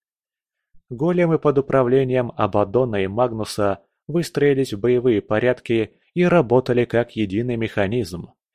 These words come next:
Их пулеметы выплевывали потоки нефритовых пуль, разрывая теней на куски. Я же, стоя в центре, продолжал манипулировать даром, удерживая болото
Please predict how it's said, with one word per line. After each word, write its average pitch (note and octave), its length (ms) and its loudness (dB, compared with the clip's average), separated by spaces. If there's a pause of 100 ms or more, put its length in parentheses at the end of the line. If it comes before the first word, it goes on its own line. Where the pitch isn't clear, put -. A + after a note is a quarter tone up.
(260)
Их A2 240 -4
пулеметы G#2 600 0
выплевывали G2+ 680 2
потоки A2 500 -4
нефритовых G#2 680 -2
пуль, C3 320 0 (180)
разрывая B2 640 0
теней G2+ 380 -2
на F#2 80 -4
куски. - 680 -4 (800)
Я A#2 340 -2
же, C#3 140 -4
стоя A2+ 440 0
в - 100 -12
центре, B2+ 520 -2
продолжал G2+ 680 -2
манипулировать G2 880 -2
даром, F2 560 -2 (340)
удерживая F#2+ 680 0
болото F#2 640 0